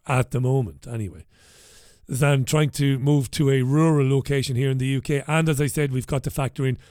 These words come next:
the family is in France. Sam came on to say, "I watched a documentary just yesterday where they explained America once had one hundred million bison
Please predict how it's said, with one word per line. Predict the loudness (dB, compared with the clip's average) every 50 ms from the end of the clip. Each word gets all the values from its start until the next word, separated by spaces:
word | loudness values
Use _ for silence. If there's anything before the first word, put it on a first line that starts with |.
| _ _ -12
the | -8 -4 -2 0 -2
family | -2 -2 -2 0 2 2 2 0 0 -2 -4 -6 -8 -10 _ _ _ _ _ _ _ _
is | -4 -4 -2 -2
in | -2 -2 -2
France. | -4 -4 -4 -2 -2 -2 -4 -6 -10 -16 -18 -20 _ _ _ _ _ _ -18 -18 -18 -18 -18
Sam | -6 0 2 2 2 2
came | 2 2 2 4
on | 4 2 0
to | 0
say, | -2 0 2 2
"I |
watched | 4 4 2 0 0 -2 -2
a | 0
documentary | 2 2 2 0 -2 0 0 0 -2 -2 -4 -2
just | -2 -2 -2 -4 -4 -2
yesterday | 0 0 0 -2 -4 -6 -10 -10 -10 -12 -20 -20 _ _ _ _ _ _ _ -2
where | -2 0
they | 2 2 2
explained | 0 0 -4 -2 0 2 4 4 2 0 -4 -8 _ _ _ _ -2
America | 2 4 4 4 4 4 2 2
once | 2 4 2 2 2
had | 0 0 0 0
one | 0 0 0
hundred | 2 2 2 2 2 2 0 0 0 0
million | 2 4 4 4 4 4 2 0 0
bison | -2 0 0 2 2 0 -2 -6 -10 -12 -18